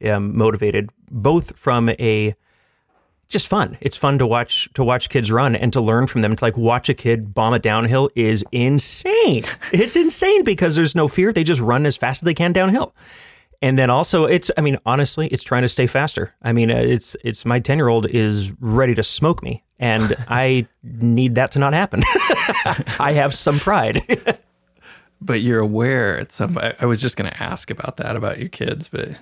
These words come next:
Speaker 2: you're, at some point it's gonna, it's gonna happen, right? Like, maybe in the next four or five years, like,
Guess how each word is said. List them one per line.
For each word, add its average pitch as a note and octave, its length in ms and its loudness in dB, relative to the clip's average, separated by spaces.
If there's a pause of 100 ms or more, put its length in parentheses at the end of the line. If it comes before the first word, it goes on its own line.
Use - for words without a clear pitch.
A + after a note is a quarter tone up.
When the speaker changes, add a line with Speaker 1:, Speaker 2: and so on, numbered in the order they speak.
(100)
Speaker 2:
you're, G2+ 320 -6 (240)
at A2+ 100 -8
some B2 240 -6
point A2 320 -4
it's F#2 140 -12
gonna, - 340 -12 (100)
it's - 140 -20
gonna G2 160 -6
happen, G#2 420 -8
right? G#2 320 -6
Like, A#2 200 -10 (120)
maybe G2+ 380 -6
in G2+ 120 -4
the G2+ 60 -6
next G2+ 360 -8
four G2+ 240 -8
or G2+ 40 -4
five G2+ 300 -6
years, G#2+ 460 -6
like, F3+ 260 -14